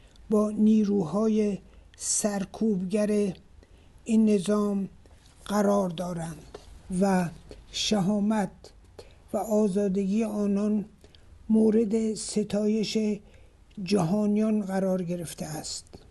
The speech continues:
انقلاب امروز و هفدهم دی هزار و سیصد و چهارده در یک روند تاریخی به هم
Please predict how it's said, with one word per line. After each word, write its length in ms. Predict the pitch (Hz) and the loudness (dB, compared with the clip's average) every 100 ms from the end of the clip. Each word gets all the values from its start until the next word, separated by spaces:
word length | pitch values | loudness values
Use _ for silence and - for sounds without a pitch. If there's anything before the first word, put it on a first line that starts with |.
| - - - - | -20 -20 -20 -4
انقلاب 560 | 247 233 220 226 240 226 | 0 4 4 4 4 2
امروز 720 | 226 220 208 226 233 233 - - _ - - - - - | 4 4 6 4 4 2 -4 -18 _ -20 -20 -20 -20 -6
و 80 | 196 | -2
هفدهم 680 | 160 202 185 214 190 226 226 | 0 -2 -2 -2 0 0 0
دی 360 | 202 220 220 | 0 0 0
هزار 500 | 196 196 190 208 214 | 0 -2 0 0 0
و 140 | 214 202 | 0 -2
سیصد 600 | - - 185 - 208 202 | -4 -6 -6 -4 -4 -2
و 100 | 202 | -4
چهارده 840 | - 190 170 196 180 175 202 208 - - - - - - - - - | -4 -4 -2 -2 -2 -4 -4 -4 -8 -20 -20 -20 -20 -20 -20 -20 -2
در 220 | 208 208 | 2 2
یک 520 | 202 214 226 190 - - - - | 2 2 0 -2 -14 -20 -20 -4
روند 600 | 196 202 202 220 220 214 208 196 180 - - - - - | 0 2 2 4 4 4 2 2 -2 -10 -20 -20 -20 -2
تاریخی 920 | 202 196 196 185 - - 220 214 190 - - - - - - | 2 2 2 0 -2 -2 2 0 -2 -10 -20 -20 -20 -20 -2
به 120 | 196 | 0
هم 360 | 180 208 202 | 2 2 -2